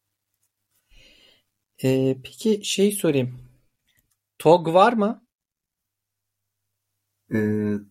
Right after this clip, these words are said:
Speaker 2: tog yok abi muhtemelen.
Speaker 1: Abi ekleyelim bak oradan şey olur hem reklam olur vesaire.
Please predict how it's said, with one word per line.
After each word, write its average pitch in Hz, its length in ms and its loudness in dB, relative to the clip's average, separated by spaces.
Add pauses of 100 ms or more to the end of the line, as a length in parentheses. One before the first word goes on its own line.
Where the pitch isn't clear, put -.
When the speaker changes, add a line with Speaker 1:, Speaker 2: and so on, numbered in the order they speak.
(120)
Speaker 2:
tog 120 320 -4
yok - 280 2
abi 90 280 -6
muhtemelen. 90 760 -8 (520)
Speaker 1:
Abi 127 260 -4
ekleyelim 143 500 -2
bak 131 180 0
oradan 143 260 2
şey 151 200 -2
olur 139 180 -2
hem 135 160 -2
reklam 135 420 -2
olur 139 360 -2
vesaire. 131 640 -4